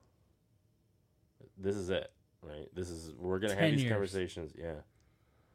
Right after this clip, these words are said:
Speaker 1: <sighs> It's just, everything seems so much faster, and I think we're polluting ourselves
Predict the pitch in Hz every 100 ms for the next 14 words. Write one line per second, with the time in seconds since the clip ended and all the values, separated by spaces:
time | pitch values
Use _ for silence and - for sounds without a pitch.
0 | _ _ _ - _ _ _ _ _ _
1 | _ _ _ _ _ - - - - -
2 | - - - - - 95 110 - 110 101
3 | 113 113 95 - 101 92 - - - 90
4 | 92 90 85 82 - - - _ _ -
5 | - - 85 80 76 - 71 58 - 85
6 | 62 - - 95 - 98 - _ _ _
7 | _ - - 85 90 104 101 90 85 80
8 | - 80 76 - -